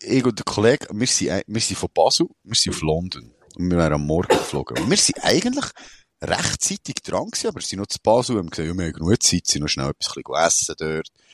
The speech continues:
Dann sind wir am Flughafen. Und nachher,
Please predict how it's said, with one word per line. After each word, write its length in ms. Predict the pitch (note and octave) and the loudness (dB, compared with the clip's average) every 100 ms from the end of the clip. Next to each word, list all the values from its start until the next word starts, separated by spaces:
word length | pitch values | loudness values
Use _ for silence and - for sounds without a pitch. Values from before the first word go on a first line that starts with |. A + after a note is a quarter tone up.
| _ _ - | _ _ -6
Dann 80 | F2 | -2
sind 180 | - | 0
wir 80 | A2+ | 2
am 60 | A#2+ | 0
Flughafen. 600 | - C#2+ - C2 - C#2 _ _ _ _ - | -2 -6 -4 -8 -8 -12 _ _ _ _ -8
Und 300 | A2+ G#2+ F#2+ | -6 -4 -2
nachher, 560 | F#2+ F2+ - D2 F2+ | 0 0 0 -2 -2